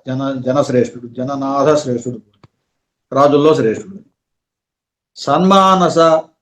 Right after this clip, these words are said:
గౌరవమైనటువంటి సన్మానస, మంచి మనసు కలిగిన వాడు. సన్మాన, సన్మానస. సన్మానము అంటే గౌరవం,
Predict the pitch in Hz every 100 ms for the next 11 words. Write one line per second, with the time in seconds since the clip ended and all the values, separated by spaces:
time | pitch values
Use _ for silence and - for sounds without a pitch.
0 | _ _ 143 135 160 180 180 165 156 151
1 | 156 151 151 156 226 180 151 147 147 143
2 | 131 180 156 147 143 131 127 113 104 104
3 | 104 104 127 139 151 156 156 156 156 240
4 | 175 147 135 120 - - - _ _ _
5 | _ _ _ _ _ _ _ _ _ _
6 | _ _ _ - 131 151 170 175 180 180
7 | 196 185 165 165 - -